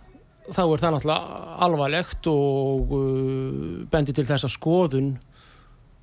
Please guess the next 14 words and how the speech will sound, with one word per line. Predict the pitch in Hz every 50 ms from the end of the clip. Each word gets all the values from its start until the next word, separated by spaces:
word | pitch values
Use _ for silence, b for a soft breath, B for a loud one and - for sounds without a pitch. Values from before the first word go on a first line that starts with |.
| - - - -
gaumgæfileg | - 151 165 190 190 - 170 160 151 143 143 151 143
og | 127 -
góð | 156 156 143
skoðun | - - 170 180 185 147 139 135 151 165 - - -
a-, | 156 147 139 135 - -
á | - 151 147
vélinni | 139 143 165 185 170 143 131 131 135 139
og | 147 147 143 143 135
að | 135 123 104
hleypa | 156 160 156 - - 139 131 127
ókunnugu | 151 147 147 143 - 143 139 135 117
fólki | 156 160 147 - - 147
um | 131 120
borð | - 135 131 151 165 -